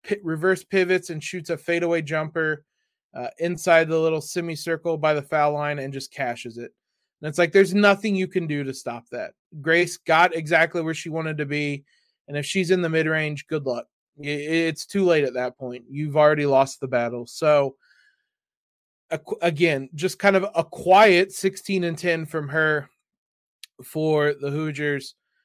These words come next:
Gerzon struggled on the night. Maybe the most concerning was that she was turning down shots. She was just one of six from three. I'm not gonna,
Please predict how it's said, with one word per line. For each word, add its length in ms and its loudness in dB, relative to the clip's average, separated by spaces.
Gerzon 480 4
struggled 460 2
on 160 2
the 60 -2
night. 360 0
Maybe 200 0
the 100 0
most 260 -2
concerning 520 -4
was 120 -6
that 160 -4
she 120 -8
was 120 -10
turning 300 -6
down 200 0
shots. 600 -2
She 180 -8
was 160 -4
just 220 -4
one 180 -6
of 100 -6
six 340 -10
from 220 -12
three. 680 -2
I'm 80 -18
not 160 2
gonna, 240 0